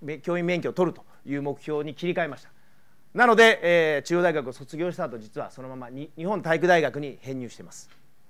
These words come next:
で、編入した時に同時にですね、まあ、十年間ずっとやっていたスキーを、まあ、一度けじめをつけまして、じゃあ残りの少ない学生じ-、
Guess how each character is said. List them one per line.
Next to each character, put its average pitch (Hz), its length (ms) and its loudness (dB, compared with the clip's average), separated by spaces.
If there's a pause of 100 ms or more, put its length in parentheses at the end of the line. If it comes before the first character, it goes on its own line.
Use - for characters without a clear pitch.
(420)
で、 214 120 2
編 262 180 4
入 302 140 -2
し - 40 -14
た 294 120 4
時 262 160 -2
に 208 160 -2
同 196 180 0
時 226 120 -4
に 233 60 -2
で 180 100 -4
す - 80 -14
ね、 135 280 -8 (480)
ま 180 120 0
あ、 156 40 -4
十 180 160 0
年 214 160 4
間 170 140 4
ず 151 120 -2
っ 165 40 0
と 170 100 -2
や 170 80 4
っ 139 40 -6
て 170 120 -2
い 160 60 -2
た 156 80 -2
ス - 160 -10
キ 185 220 -4
ー 156 100 0
を、 151 180 0
ま 139 100 0
あ、 120 40 -4
一 117 160 -10
度 143 80 -2
け 143 160 -8
じ 135 100 -12
め 175 120 -4
を 123 40 -8
つ - 80 -20
け 131 100 -16
ま 120 120 -14
し - 80 -20
て、 98 160 -18 (480)
じ 220 100 4
ゃ 226 200 8
あ - 20 0
残 165 260 -2
り 233 80 -2
の 226 320 -2 (180)
少 - 280 -8
な 220 140 6
い 185 40 0
学 160 160 2
生 190 220 2
じ-、 180 200 -6